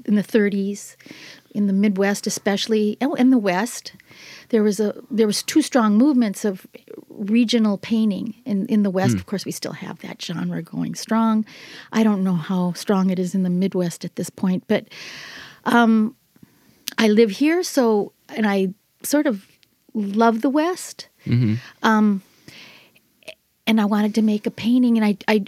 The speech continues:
Speaker 1: I paint a lot of trees. And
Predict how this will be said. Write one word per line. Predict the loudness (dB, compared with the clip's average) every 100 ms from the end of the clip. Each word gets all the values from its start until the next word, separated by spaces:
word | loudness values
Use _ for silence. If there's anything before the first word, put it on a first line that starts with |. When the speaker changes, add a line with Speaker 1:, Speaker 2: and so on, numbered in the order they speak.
| 0
Speaker 1:
I | -2
paint | 0 0
a |
lot | 0 -2
of | -6
trees. | 0 2 2 0 -8 -18 -20 -20 -20 -20 -16 -2
And | 2 4 2 0